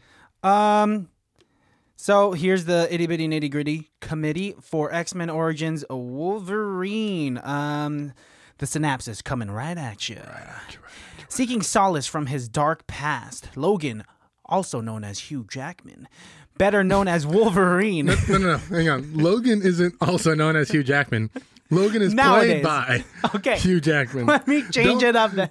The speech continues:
Speaker 2: don't, is that what the synopsis says?
Speaker 1: No, it's
Speaker 2: Okay.
Speaker 1: parentheses Hugh Jackman.
Speaker 2: Played by Hugh, that parentheses.
Speaker 1: Played by Hugh Jackman. Am I
Speaker 2: Continue.
Speaker 1: infuriating you from this?
Speaker 2: No, but you'll infuriate me if you slam my, my
Speaker 1: Yeah,
Speaker 2: laptop in the
Speaker 1: uh,
Speaker 2: table.
Speaker 1: for you listeners out there, I almost dropped his expensive MacBook.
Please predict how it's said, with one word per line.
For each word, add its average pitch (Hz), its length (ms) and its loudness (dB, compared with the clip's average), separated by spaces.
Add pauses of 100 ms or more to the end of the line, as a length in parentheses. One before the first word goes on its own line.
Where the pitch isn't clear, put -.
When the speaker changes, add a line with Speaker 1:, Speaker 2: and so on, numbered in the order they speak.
Speaker 2:
don't, 220 260 0
is 208 120 2
that 285 120 2
what 311 140 -2
the 294 80 2
synopsis 240 420 2
says? 202 320 0 (240)
Speaker 1:
No, 320 340 4
it's 214 140 2
Speaker 2:
Okay. 208 100 2
Speaker 1:
parentheses 254 680 2
Hugh 233 200 0
Jackman. 196 580 -4 (280)
Speaker 2:
Played 202 260 2
by 151 180 2
Hugh, 160 140 -2
that 190 300 2
parentheses. 233 680 0
Speaker 1:
Played 226 380 2
by 202 260 6
Hugh 202 420 0
Jackman. 160 560 -2 (460)
Am 196 180 2
I 311 100 6
Speaker 2:
Continue. 127 200 2
Speaker 1:
infuriating 247 600 4
you 277 80 6
from 277 200 0
this? 320 240 2
Speaker 2:
No, 160 180 2
but 160 140 -4 (100)
you'll 156 180 4
infuriate 170 300 2
me 160 80 2
if 139 100 -2
you 123 60 0
slam 147 400 0
my, 131 420 0
my - 80 -14
Speaker 1:
Yeah, 170 300 4
Speaker 2:
laptop 135 320 -2
in 120 60 -4
the 117 60 -4
Speaker 1:
uh, 160 120 0
Speaker 2:
table. 160 100 0
Speaker 1:
for 202 80 2
you 185 80 2
listeners 170 340 -2
out 147 120 -6
there, 143 100 -4
I - 20 -4
almost 139 240 -4
dropped 139 400 -4
his 139 220 -4
expensive 135 520 -8
MacBook. 104 640 -12